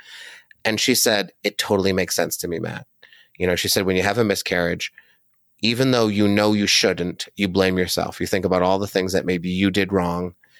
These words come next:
that caused the miscarriage." And she said, "A lot of these women, when they have miscarriages, they haven't even told anyone they're pregnant yet. So what do you do then? You have to go and, like, tell your friend,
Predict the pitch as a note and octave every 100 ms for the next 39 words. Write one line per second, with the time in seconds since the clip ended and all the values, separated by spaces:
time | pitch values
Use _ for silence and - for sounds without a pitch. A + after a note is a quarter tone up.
0 | _ G2 G2 - F2 - F2 E2+ - F2
1 | - - - _ _ _ _ _ - G2+
2 | G2 A2+ - G#2 G2+ A#2+ D#3+ B2+ A2 F#2
3 | G2 F#2 F#2+ F#2+ F#2+ F#2 A2 - A2+ F#2
4 | F2+ E2+ - - _ _ G#2 B2 A#2+ C3+
5 | A2+ G#2 - G#2+ G#2 G2+ F#2+ F#2 F2+ -
6 | A2 A2 F#2+ D#2 D2+ - _ _ _ _
7 | _ _ - A2+ G2+ B2 C#3 A#2+ A#2 G#2
8 | G2+ G#2+ E2 E2 - G2+ A2 - G2+ G#2+
9 | G#2+ G2 F2+ - A#2 A2 G#2 - G2+ F#2+
10 | G#2 A2+